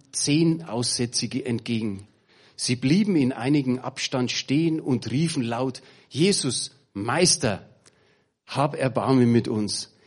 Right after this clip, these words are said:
Jesus sah sie an und sagte zu ihnen, „Geht und zeigt euch den Priestern.“ Auf dem Weg dorthin wurden sie gesund. Wie schön ist es, dass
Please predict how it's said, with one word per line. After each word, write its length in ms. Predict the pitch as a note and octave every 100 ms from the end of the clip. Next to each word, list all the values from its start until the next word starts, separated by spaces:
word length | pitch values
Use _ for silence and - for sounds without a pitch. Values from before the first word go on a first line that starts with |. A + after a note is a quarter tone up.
| _ -
Jesus 520 | A#2+ F3+ F3 D3 -
sah 180 | B2 C3
sie 200 | C3+ B2+
an 240 | A#2 D3
und 220 | E3 B2+ A2
sagte 440 | B2 A#2 - A#2+
zu 160 | - C3
ihnen, 380 | B2+ A2+ G#2 G2+ - - _ -
„Geht 360 | C3+ G3 - -
und 240 | A#2 G#2+
zeigt 440 | - A#2 C#3+ C#3+ -
euch 280 | B2 A#2 -
den 220 | B2 A#2+
Priestern.“ 640 | B2 D3+ D3 A2+ F2+ E2+ - _ _ _ _ - -
Auf 180 | B2 A2+
dem 260 | C#3 B2+ G#2+
Weg 260 | D3 -
dorthin 640 | C#3 B2 - A#2 C3+ C#3+ - - -
wurden 600 | G#2+ A#2 B2 A#2+ A#2 A#2 - -
sie 500 | - - A2+ A2+ - -
gesund. 600 | B2 - B2+ B2 G#2+ - _ _ _ _ _ _ _ _ _ _ _ _ _ -
Wie 160 | C3
schön 360 | A#2 - D#3 F#3
ist 220 | E3+ C#3+
es, 180 | C#3 -
dass 400 | C#3+ B2+ -